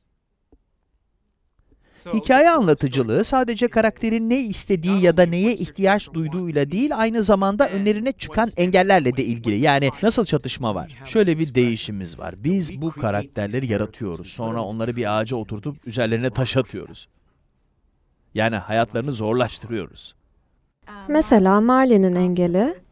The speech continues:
Speaker 2: okyanus korkusu olabilir. Nemo'ya sürekli mercanlarda kalmasını, buranın güvenli olduğunu söyler.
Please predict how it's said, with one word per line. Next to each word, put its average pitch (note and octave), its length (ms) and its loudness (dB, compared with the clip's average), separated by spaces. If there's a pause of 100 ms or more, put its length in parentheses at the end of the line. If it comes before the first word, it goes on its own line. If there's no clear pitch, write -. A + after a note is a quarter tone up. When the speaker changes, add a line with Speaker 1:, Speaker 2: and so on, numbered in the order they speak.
(160)
Speaker 2:
okyanus A3+ 420 2
korkusu F3+ 380 2
olabilir. A3+ 580 2 (500)
Nemo'ya B3 360 6
sürekli A3+ 400 4
mercanlarda G#3 720 4
kalmasını, F#3 760 0
buranın G3+ 320 4
güvenli B3 360 2
olduğunu F#3 320 2
söyler. F3 520 0